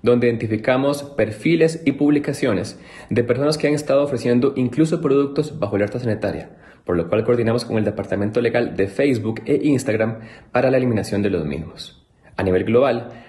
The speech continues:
la operación Pangea logró el decomiso de más de tres millones de unidades, con un valor que supera los cuatro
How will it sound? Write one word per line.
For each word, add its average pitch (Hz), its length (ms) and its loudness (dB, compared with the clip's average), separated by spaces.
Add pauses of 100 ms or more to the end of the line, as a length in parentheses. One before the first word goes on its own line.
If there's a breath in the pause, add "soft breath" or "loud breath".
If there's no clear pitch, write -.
la 107 120 2
operación 127 380 0
Pangea 151 760 0
logró 113 200 4
el 143 80 2
decomiso 135 460 0
de 113 140 2
más 110 180 2
de 110 100 2
tres 175 440 2
millones 113 400 2
de 117 80 0
unidades, 90 580 -4 (200 loud breath)
con 107 160 -2
un 107 80 0
valor 120 220 2
que 135 80 -2
supera 120 720 -2
los 107 200 -2
cuatro 135 460 0